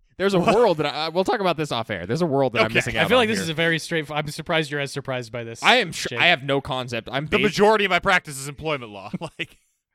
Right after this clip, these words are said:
Speaker 2: it's a lot of osha investigations, et cetera.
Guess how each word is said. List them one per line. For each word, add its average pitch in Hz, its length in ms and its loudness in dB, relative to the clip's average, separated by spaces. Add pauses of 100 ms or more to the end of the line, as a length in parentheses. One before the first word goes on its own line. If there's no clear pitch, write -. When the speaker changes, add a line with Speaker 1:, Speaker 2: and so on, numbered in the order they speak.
(460)
Speaker 2:
it's 185 140 -16
a 190 40 -10
lot 180 180 -2
of 170 60 -4
osha 165 280 -2
investigations, 120 640 -10
et 104 100 -20
cetera. 104 320 -14